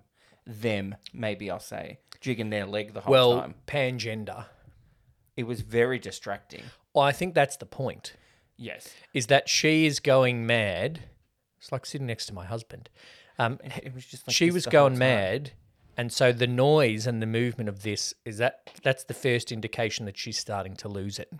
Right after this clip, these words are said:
Speaker 2: And that
Speaker 1: Yes.
Speaker 2: sensory overload is becoming a thing for her.
Speaker 1: Yeah, and I think that that, um,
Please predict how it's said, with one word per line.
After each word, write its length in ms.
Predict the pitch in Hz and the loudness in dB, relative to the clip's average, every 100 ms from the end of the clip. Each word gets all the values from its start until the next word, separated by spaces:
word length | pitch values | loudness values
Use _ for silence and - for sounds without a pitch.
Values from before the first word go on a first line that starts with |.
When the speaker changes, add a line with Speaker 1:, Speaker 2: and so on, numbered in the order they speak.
| - _ _ _ _ _ _ _ | -20 _ _ _ _ _ _ _
Speaker 2:
And 100 | 135 131 | -4 -2
that 120 | 98 | -2
Speaker 1:
Yes. 80 | - | 0
Speaker 2:
sensory 540 | 135 127 - 113 110 | 2 2 0 0 2
overload 440 | 107 107 104 101 98 | 2 2 0 0 -2
is 100 | 95 | -8
becoming 420 | 107 - 104 101 | -10 -8 -6 -6
a 40 | |
thing 340 | - - 101 101 | -6 -6 -4 -6
for 160 | - | -8
her. 220 | 98 98 - - - _ _ _ _ _ _ _ _ _ _ _ _ _ - | -8 -8 -10 -16 -20 _ _ _ _ _ _ _ _ _ _ _ _ _ -6
Speaker 1:
Yeah, 340 | 175 160 135 | 0 2 2
and 120 | 143 | 2
I 60 | 147 | 0
think 340 | 143 170 156 | 0 -8 -8
that 200 | - 110 - | -8 -4 -2
that, 280 | 117 - _ _ _ _ _ - - | -2 -4 _ _ _ _ _ -14 -6
um, 640 | 127 113 107 101 98 - | -4 -4 -6 -10 -12 -18